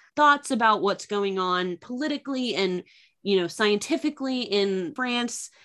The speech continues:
right? And his ambitions and his, like, relationship with religion and the church. And, like, he has this, like, dynamic with the church guy in the town where they, like,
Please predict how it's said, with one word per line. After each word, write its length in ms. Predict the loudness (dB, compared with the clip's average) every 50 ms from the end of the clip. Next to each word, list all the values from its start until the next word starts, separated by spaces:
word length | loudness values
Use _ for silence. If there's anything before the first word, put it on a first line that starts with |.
| -20 _ _ -2
right? 380 | 2 2 4 4 2 0 -2 -2 0
And 280 | 2 4 4 4 2 0
his 220 | 0 0 0 0
ambitions 920 | 0 0 -2 -2 -4 -4 -4 -2 -2 -4 -4 -2 -2 -2 -2 -2 -4 -4 -6 -6 -2
and 520 | 0 0 0 0 0 -2 -2 -2 -2 -4 -6 _ _ _ _ _ _ _ _ -8
his, 400 | -2 4 4 4 4 4 4 2
like, 180 | 2 2 2
relationship 720 | 2 2 4 4 4 4 4 2 0 0 0 0 -2 -2 -2
with 360 | 0 0 0 0 0 -2 -6 -12 _ _ _ _ -8
religion 680 | -4 0 2 2 2 2 0 0 0 0 0 0 0 -2
and 340 | -2 -2 -2 0 0 0 -2
the 60 | -4
church. 680 | -4 -4 0 2 2 2 2 0 -2 -4 -4 -4 -4 -6 -10 -18 -20 -16 -4 0
And, 420 | 2 4 4 4 4 2 2 2 2
like, 340 | 2 2 2 2 -2 -8 -20 _ _ _
he 220 | -10 -4 -2 -2
has 280 | 2 4 4 4 4 4
this, 320 | 4 4 4 2 0 -4 -2
like, 200 | 0 0 0 0
dynamic 640 | -2 -2 0 2 2 2 2 2 2 0 -2 -2 -2
with 240 | -2 -2 -2 -2
the 100 | -4 -6
church 400 | -6 -4 -2 -2 -2 -2 -4 -2
guy 220 | 2 4 4 4 4
in 160 | 4 2 0
the 80 | 0 -2
town 460 | -2 0 2 4 4 4 2 2 2
where 160 | 2 2 2
they, 180 | 0 0 0 0
like, 360 | 0 0 0 0 -2 -6